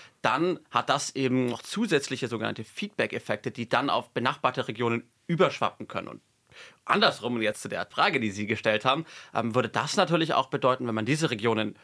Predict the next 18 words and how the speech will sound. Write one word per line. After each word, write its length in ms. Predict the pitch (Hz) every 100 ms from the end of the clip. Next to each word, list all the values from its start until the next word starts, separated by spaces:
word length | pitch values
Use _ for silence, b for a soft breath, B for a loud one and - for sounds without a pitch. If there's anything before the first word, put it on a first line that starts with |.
| b
schützt, 540 | - - 208 - - B B B
dann 260 | 127 160 156
hat 140 | 147
man 140 | 143 131
eine 100 | 123
noch 320 | 135 180 -
effektivere 640 | 147 143 135 - 131 135 117
Möglichkeit, 680 | 113 123 113 - 107 107 b b -
diese 360 | 107 113 113
Regionen, 380 | 104 - 107 110
also 160 | 107 90
den 180 | 92 98
gesamten 420 | 107 107 - 113
Süden 240 | 107 104
des 120 | 101
Amazonas-Regenwalds, 1080 | - 92 90 101 92 - 87 92 87 87 - B B B -
zu 200 | - -
erhalten. 500 | - 113 107 -